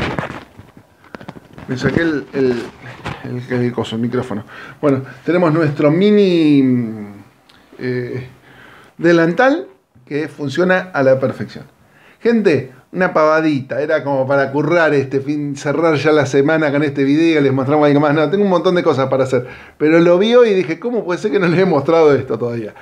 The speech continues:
Así que, gente, quería enseñárselos, compartirlos con ustedes. Bueno, si les gustó, anímense a hacerlo, es una pavada. Si lo quieren comprar,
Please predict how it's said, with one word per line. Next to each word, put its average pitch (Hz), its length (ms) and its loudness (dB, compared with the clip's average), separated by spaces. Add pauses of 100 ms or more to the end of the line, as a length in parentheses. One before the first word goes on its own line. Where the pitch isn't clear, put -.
(240)
Así 123 220 -2
que, 160 100 0
gente, 185 400 2 (140)
quería 175 400 2
enseñárselos, 165 580 -2
compartirlos 165 480 0
con 156 120 -4
ustedes. 214 360 2 (300)
Bueno, 220 300 2 (280)
si - 180 -6
les 220 100 2
gustó, 320 540 -2 (120)
anímense 240 400 0
a 220 40 4
hacerlo, 131 440 0 (100)
es - 180 -8
una 170 160 -2
pavada. 170 380 2
Si 139 160 -8
lo 139 100 -2
quieren 190 200 -2
comprar, 233 420 2